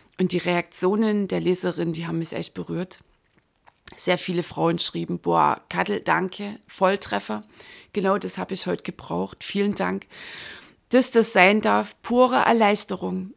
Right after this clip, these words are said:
Eine Frau schrieb, „Wow, ich erfasse es immer mehr in der tiefen, tiefen, tiefen Essenz.“ Und dann hört's auch so auf, der Kampf. Und zwar der Kampf gegen mich selbst.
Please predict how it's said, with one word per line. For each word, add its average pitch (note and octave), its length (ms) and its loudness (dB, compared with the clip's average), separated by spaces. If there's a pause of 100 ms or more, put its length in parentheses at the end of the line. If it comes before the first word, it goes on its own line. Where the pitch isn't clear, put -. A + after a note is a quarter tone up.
(120)
Eine G3 300 4
Frau F#3+ 280 0
schrieb, F#3 340 -4
„Wow, D#3+ 320 0
ich C#3 140 -4
erfasse G3 380 -2
es F#3+ 140 -6
immer G3 220 0
mehr F3 420 0
in F3+ 100 2
der E3+ 160 -6
tiefen, G#3 300 -4
tiefen, F#3 320 -4
tiefen F3+ 420 -6 (520)
Essenz.“ E3+ 680 0 (160)
Und F3 220 -8
dann F3+ 120 0
hört's - 280 -6
auch E3 140 -6
so - 240 -8
auf, G#3+ 360 -2
der F3+ 140 -8
Kampf. E3+ 640 -8
Und F3+ 140 -2
zwar F#3 180 -6
der F#3 140 -6
Kampf F#3+ 380 -8
gegen - 280 -6
mich F3+ 140 -6
selbst. - 400 -12